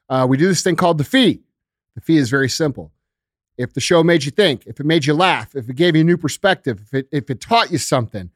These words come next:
if you thought it was good entertainment, do us a solid and share the show. We run entirely on word of mouth. I don't run ads on the show. I don't run ads for the show. Straight value exchange, how America should be. So if I do a good job and D J does a good job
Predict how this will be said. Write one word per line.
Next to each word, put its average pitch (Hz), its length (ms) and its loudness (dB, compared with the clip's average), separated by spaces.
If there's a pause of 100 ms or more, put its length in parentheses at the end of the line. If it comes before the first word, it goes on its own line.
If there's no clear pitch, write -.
(280)
if 123 140 -8
you 143 40 0
thought 202 280 2
it 185 80 -2
was 147 160 0
good 196 180 4
entertainment, 180 640 2 (1300)
do 240 180 4
us - 120 0
a 214 40 -2
solid 175 480 4
and 135 100 0
share 139 280 0
the 127 80 -2
show. 156 420 -4 (400)
We 170 140 2
run 240 200 2
entirely 175 480 2
on 147 140 2
word 147 160 2
of 135 60 2
mouth. 120 260 -4
I 120 60 -6
don't 143 160 -2
run 151 160 0
ads 147 240 2
on 165 120 2
the 170 60 2
show. 170 240 2
I 151 60 4
don't 147 160 0
run 135 100 -2
ads 131 220 0
for 175 180 -2
the 170 80 2
show. 160 400 2 (560)
Straight 254 480 4
value 214 440 6
exchange, 156 560 0
how 139 120 0
America 139 400 2
should 131 300 -2
be. 120 240 -2 (300)
So 135 260 -2
if 120 200 -8
I 180 340 2 (340)
do 165 100 6
a 175 40 6
good 175 140 4
job 196 460 2
and 123 220 -2
D 170 140 2
J 185 140 4
does 175 200 0
a 160 80 -4
good 165 160 0
job 190 420 2